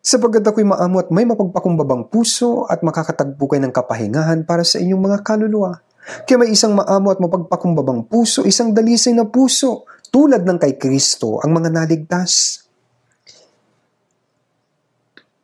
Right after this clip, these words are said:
Noong sinabi na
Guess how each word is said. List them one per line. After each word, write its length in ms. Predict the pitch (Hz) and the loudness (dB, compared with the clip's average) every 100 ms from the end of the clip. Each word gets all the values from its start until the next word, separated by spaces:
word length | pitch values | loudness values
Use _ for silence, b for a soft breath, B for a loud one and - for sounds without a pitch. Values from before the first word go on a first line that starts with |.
| _ _ _ _ _ _ _ - | _ _ _ _ _ _ _ 0
Noong 160 | 208 | 2
sinabi 800 | 175 - 160 165 196 156 120 113 120 b b b - | 2 0 0 0 0 0 0 -4 -10 b b b -2
na 240 | 160 147 | 0 0